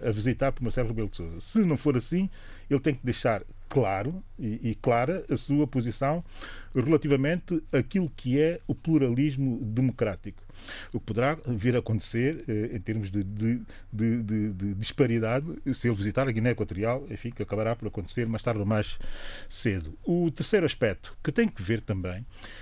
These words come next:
com o facto de saber quem foram os perdedores e os ganhadores dessa visita, não é? E o, e o, e o Zé Luís, com a maior franqueza e com a maior,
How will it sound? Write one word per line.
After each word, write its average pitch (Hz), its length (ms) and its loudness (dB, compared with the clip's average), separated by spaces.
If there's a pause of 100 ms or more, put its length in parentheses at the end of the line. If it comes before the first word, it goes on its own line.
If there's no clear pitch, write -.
(160)
com - 120 0
o 170 60 2
facto 151 500 2
de 139 440 4
saber 147 360 4
quem 156 140 0
foram 160 200 2
os 143 120 -2
perdedores 135 520 2
e 139 40 2
os 123 80 2
ganhadores 135 600 4
dessa 135 460 2
visita, 139 500 2
não 98 120 0
é? 98 120 -2
E 170 180 0
o, 170 580 2
e 156 100 4
o, 160 260 4
e 160 80 2
o 156 60 6
Zé 175 140 2
Luís, 127 320 4
com 131 140 2
a 131 40 4
maior 147 180 4
franqueza 98 560 2
e 107 60 0
com 127 120 -4
a 123 40 2
maior, 127 320 4